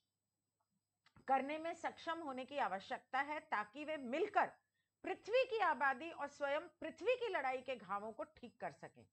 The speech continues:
क्योंकि वही हजारों हजारों वर्षों से इन लड़ाइयों का शिकार होती आई है और उसे आपकी सहायता और उपस्थिति की जरूरत है। मतलब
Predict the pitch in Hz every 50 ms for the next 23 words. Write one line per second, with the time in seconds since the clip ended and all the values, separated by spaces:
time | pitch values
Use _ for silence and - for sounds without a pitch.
0 | _ _ _ _ _ _ _ _ _ _ _ _ - 262 262 247 - 285 277 277
1 | 262 - - - _ _ _ _ _ _ _ _ _ _ _ _ _ _ _ -
2 | 170 269 294 277 302 349 320 247 170 - _ _ _ - - 208 190 214 262 240
3 | 247 254 269 277 247 220 202 175 180 208 196 208 220 240 240 196 185 185 185 -
4 | - 247 240 240 - 277 254 254 247 240 220 214 202 190 185 185 185 185 202 214
5 | 226 226 - 214 208 - - - 190 - 196 196 202 208 196 175 185 165 - 185
6 | 180 175 175 190 208 214 233 254 254 247 _ _ _ - - - - 262 269 285
7 | 294 285 - 381 370 339 277 262 - - 294 302 - - 269 208 185 214 214 220
8 | 214 - 185 131 - _ _ _ _ _ _ - 226 247 247 240 240 - - 247
9 | 262 254 - - - 359 359 - - 403 392 370 - 359 320 226 240 233 202 208
10 | 208 190 185 165 - - 165 - - _ _ _ - 190 196 202 208 190 -